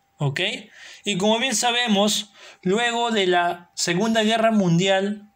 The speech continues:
van a darse una gran cantidad de conferencias, o mejor dicho, durante la Segunda Guerra Mundial se originaron conferencias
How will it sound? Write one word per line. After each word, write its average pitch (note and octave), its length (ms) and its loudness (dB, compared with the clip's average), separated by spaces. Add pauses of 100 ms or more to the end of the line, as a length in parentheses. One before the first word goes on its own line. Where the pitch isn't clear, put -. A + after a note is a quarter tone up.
(400)
van G3+ 200 0
a G#3+ 240 2
darse G3+ 760 0
una A3 220 0
gran G#3+ 260 0
cantidad F#3 360 2
de G3 140 0
conferencias, D#3+ 960 -2 (220)
o E3 80 -2
mejor G#3 320 0
dicho, A3 440 -2 (640)
durante E3+ 540 2
la D3+ 120 2
Segunda G3+ 380 2
Guerra A#3 240 0
Mundial A3+ 540 2
se - 120 -2
originaron F#3 600 0
conferencias D#3+ 960 -2